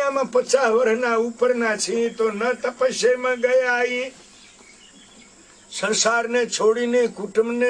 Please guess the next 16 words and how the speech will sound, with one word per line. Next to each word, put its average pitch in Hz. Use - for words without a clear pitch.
છોડીને, 247
આ 247
માનવ 254
જન્મને 285
સફળ 233
કરવા 269
માટે 262
ના 262
ભજનમાં, 277
તપસ્યામાં 254
બેસી 247
જાય, 247
પણ 240
ક્યાં 269
કોઈ 269
બેસ? 262